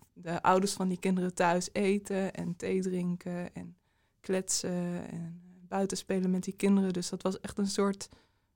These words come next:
ja, een soort hele bijzondere plek voor mij. En ik had eigenlijk altijd al zoiets van, ik wil hier heel graag een film over maken.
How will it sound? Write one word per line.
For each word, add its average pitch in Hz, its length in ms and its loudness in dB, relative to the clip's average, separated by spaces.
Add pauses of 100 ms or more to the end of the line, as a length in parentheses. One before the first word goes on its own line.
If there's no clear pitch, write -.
ja, - 220 -6 (120)
een 185 140 -14
soort 190 200 -4
hele 196 260 2
bijzondere 190 500 6
plek 196 260 0
voor 196 180 -2
mij. 196 340 0 (560)
En 185 260 2
ik 196 100 -4
had 190 160 2
eigenlijk 196 400 2
altijd 202 420 6
al 185 100 -2
zoiets - 340 -8
van, 180 320 -4
ik 185 120 0
wil 185 180 4
hier 175 160 2
heel 180 120 2
graag 180 260 -8
een 175 60 -12
film 190 240 4
over 185 200 -2
maken. 180 560 -2